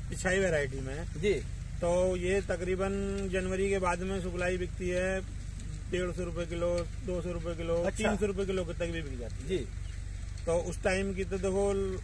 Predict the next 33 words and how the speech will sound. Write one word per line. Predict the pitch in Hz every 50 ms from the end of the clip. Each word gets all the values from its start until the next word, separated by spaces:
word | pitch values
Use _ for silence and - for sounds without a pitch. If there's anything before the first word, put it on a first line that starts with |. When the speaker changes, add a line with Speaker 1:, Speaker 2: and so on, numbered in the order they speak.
| - 165
Speaker 1:
अंदाजा | 165 175 175 175 175 180 185
नहीं | 180 175 175 170 185 180
हो | 170 170
पाता | 156 165 165 156 160 175 175
कि | 170 185 185
कितनी | 165 175 165 160 165 175
आमदनी | 160 147 143 135 131 123 123
हो | 117 110
जाती | 110 107 - 196
Speaker 2:
जी। | 202 180
Speaker 1:
है। | 139 123 123 135 165
Normal | 185 196 202 208 202 202 208 214 214 220 196 - - - - - - - - - - -
पन्द्रह | 190 175 190 196 196 185
से | 185 208
बीस | 196 185 196 190 175
हजार | 185 180 185 175 175
रुपए | 175 170 175 185 196 202 202 202 196 185
बीघा | 180 175 175 175 180 180
की | 175 175 185 196 196 190 196 196 190 - - - - -
आमदनी | 160 160 165 165 170 180 190 190
उसमें | 180 - 196 190
हो | 170 165 151
जाती | 147 131 117 - -
है। | - - -
Speaker 2:
अच्छा। | 165 - - - - 180
Speaker 1:
हम्म। | - - - - - - 135 113 - - - - - - - - - - - - - - - - - - - - - -
Speaker 2:
तो | 240 262 277 269 - -
जो | 180 196 269 294 - -
अगेती | 208 202 196 233 233 - 302 302 294
फसल | - - 208 208 262 262
बोते | 240 220 214 220 - 233
हैं | 226 185 151 147 202 269 - -
Speaker 1:
जी। | 139 139 143 139 127 123 117 110